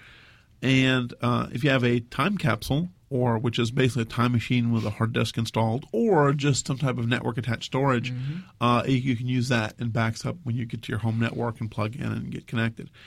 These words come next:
Speaker 1: Um, I've also had u-, good use of using, uh, Carbon Copy Cloner and Super Duper for doing backups. And what these do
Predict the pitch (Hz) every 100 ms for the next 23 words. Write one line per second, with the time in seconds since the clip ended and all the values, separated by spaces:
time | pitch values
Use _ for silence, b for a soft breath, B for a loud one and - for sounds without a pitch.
0 | B B B B - 139 147 151 147 -
1 | 302 370 233 208 180 151 147 143 156 147
2 | 147 147 131 123 131 139 135 127 - 123
3 | 113 107 - 131 147 143 - 143 131 -
4 | 117 123 131 143 120 117 117 - 135 127
5 | 120 127 147 180 180 _ _ _ _ -
6 | 135 147 143 139 147 160 160 147 139 170
7 | 202 160 139 127 123